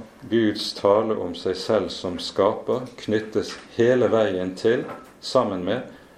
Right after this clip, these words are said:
at han sier om seg selv at det er han som fører historiens gang. Ingen annen. Det er ikke noe som heter skjebnens makt. Ordet skjebne er et uttrykk for, eh,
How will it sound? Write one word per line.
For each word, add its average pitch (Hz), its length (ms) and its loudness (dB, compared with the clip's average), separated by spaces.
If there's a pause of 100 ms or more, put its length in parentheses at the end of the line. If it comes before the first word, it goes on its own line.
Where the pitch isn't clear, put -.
(440)
at 104 100 -4
han 98 140 0
sier 104 320 4
om 95 120 -2
seg 92 220 -2
selv 95 340 0
at 87 120 -10
det 92 80 -6
er - 100 -16
han 131 280 2 (760)
som 104 240 -4
fører 101 640 4
historiens 82 720 -2
gang. 60 240 -6 (500)
Ingen 110 300 2
annen. 82 240 0 (640)
Det - 100 -2
er 101 60 -2
ikke 110 140 2
noe 117 200 4
som 117 160 -2
heter 98 300 0
skjebnens 87 720 0
makt. - 340 -12 (640)
Ordet 104 240 4
skjebne 101 500 2
er 95 200 0
et 107 100 -8
uttrykk 95 480 -4
for, - 380 2 (880)
eh, 87 500 4